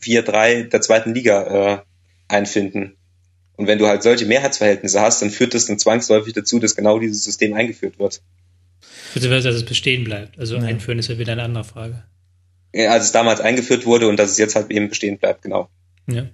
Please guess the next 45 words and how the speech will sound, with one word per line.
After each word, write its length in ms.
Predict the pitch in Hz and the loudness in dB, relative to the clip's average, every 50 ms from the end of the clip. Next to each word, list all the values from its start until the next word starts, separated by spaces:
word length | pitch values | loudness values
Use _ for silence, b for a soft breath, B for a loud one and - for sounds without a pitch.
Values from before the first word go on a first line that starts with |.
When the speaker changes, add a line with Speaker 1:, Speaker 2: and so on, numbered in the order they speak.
| _ _ _ | _ _ _
Speaker 2:
Also 220 | 135 113 107 139 120 | -4 -2 0 0 0
eingeführt 380 | 120 143 156 - - 147 123 | -2 -2 -2 0 0 0 2
wurde 140 | 123 135 139 | 2 2 0
es, 80 | 135 147 | 0 -2
um 160 | 135 131 127 | -4 -2 -2
die 120 | 123 120 | 0 -2
Spiele 240 | 113 - - 131 127 - | -2 -2 -2 -2 -2 -2
zu 100 | 123 107 | -4 -8
vermarkten. 440 | 110 107 107 107 107 - - 110 | -8 -8 -8 -8 -8 -10 -10 -12
Das 120 | 104 101 - - | -12 -10 -10 -12
ist 320 | - - - - - _ _ _ _ _ _ - | -12 -12 -14 -14 -14 _ _ _ _ _ _ -8
da 200 | - 107 101 107 | -6 -4 -4 -4
hat 120 | 110 104 | -4 -2
irgendjemand 300 | 127 117 117 120 117 107 | -2 -2 0 0 0 0
bei 60 | 113 | -2
der 100 | 110 110 | -2 0
D 120 | 113 117 113 | 0 0 0
F 100 | 117 120 | 0 -2
L 100 | 117 113 | -2 -2
die 120 | 120 117 | -2 -2
Idee 200 | 110 117 127 131 | 2 2 2 2
gehabt 300 | 123 131 127 131 127 - | 2 2 0 0 -2 -4
und 160 | 131 113 101 117 | -6 -6 -6 -4
du 180 | 117 117 113 | -4 -4 -2
hast 140 | 120 117 113 | -2 -4 -4
es 100 | - - | -6 -4
gerade 200 | - 123 120 120 | -4 -4 -2 -2
eigentlich 240 | 117 117 117 113 110 | -2 0 0 -2 -2
super 160 | 113 - 127 | -2 -2 -2
erklärt. 420 | 117 113 127 127 123 117 110 - | -2 0 0 0 -2 -2 -2 -4
Deswegen 480 | 120 110 117 120 117 117 120 120 117 117 | -6 -6 -2 0 0 0 0 0 -2 -2
hat, 160 | 117 117 - | -4 -2 -2
wird's 220 | - 120 - - - | -4 -4 -2 -2 -2
dann 160 | 127 117 117 | 0 0 0
halt 260 | 117 117 117 113 - | 0 0 0 -2 -4
von 160 | - 131 117 | -6 -6 -4
allen 540 | 107 117 117 117 117 117 117 117 120 - - _ _ _ _ _ - | -2 -2 -2 -2 -2 -2 -4 -6 -8 -12 -16 _ _ _ _ _ -2
zugestimmt 460 | - 147 139 139 - - 139 135 135 | 0 0 2 2 2 0 0 0 0
und 80 | 127 | 0
wird's 160 | 127 127 - 127 | -2 -2 -2 -2
auch 80 | 127 | -2
nicht 140 | 127 120 123 | 0 0 -2
abgeschafft 420 | 131 - - 127 - 104 98 - | -2 -2 -4 -4 -4 -6 -6 -8
werden. 300 | - 104 104 110 120 117 - _ _ _ _ _ _ _ _ _ _ _ _ - | -8 -10 -8 -8 -10 -12 -14 _ _ _ _ _ _ _ _ _ _ _ _ -2
Speaker 1:
Genau. 200 | 117 120 107 | 0 0 0